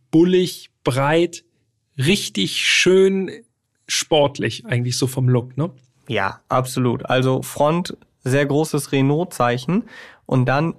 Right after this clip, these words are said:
Speaker 2: unten in der Schürze, das ist eigentlich so, finde ich, das Markanteste an der Front, hat man so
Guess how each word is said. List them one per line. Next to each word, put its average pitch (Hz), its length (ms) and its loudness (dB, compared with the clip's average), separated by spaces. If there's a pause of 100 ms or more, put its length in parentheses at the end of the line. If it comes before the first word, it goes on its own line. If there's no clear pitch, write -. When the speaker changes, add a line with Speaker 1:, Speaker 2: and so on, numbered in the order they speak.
Speaker 2:
unten 226 320 2
in 160 120 0
der 143 100 0
Schürze, 196 380 -4
das 131 180 -2
ist - 40 -14
eigentlich 135 240 0
so, 131 160 -2
finde 127 220 -2
ich, 127 80 -4
das 127 180 -6
Markanteste 131 500 -2
an 117 120 0
der 117 80 -2
Front, 139 400 -2 (340)
hat 139 220 -4
man 135 180 2
so 123 320 0